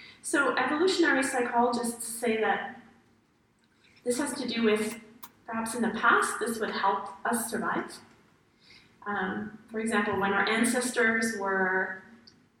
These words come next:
uh, you know, living in, in the savannah,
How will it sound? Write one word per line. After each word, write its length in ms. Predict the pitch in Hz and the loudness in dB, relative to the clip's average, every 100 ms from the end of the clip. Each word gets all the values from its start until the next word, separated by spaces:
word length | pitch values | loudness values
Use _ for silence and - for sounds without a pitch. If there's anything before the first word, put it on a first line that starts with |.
| _ _ _ _ _ _ _ 214 | _ _ _ _ _ _ _ -8
uh, 200 | 196 - - - - - - _ | -6 -6 -8 -12 -18 -20 -20 _
you 100 | 220 | -8
know, 100 | 196 | -4
living 460 | 190 214 220 226 214 | 0 0 2 2 2
in, 720 | 214 208 202 196 196 196 - - - - _ _ _ | 2 0 -2 -4 -2 -4 -6 -14 -20 -20 _ _ _
in 480 | 214 214 208 202 - - - _ - | -4 -2 -2 -4 -8 -14 -20 _ -8
the 80 | 226 | -2
savannah, 880 | 233 - 220 214 208 214 220 233 - | 0 2 2 4 4 6 4 2 0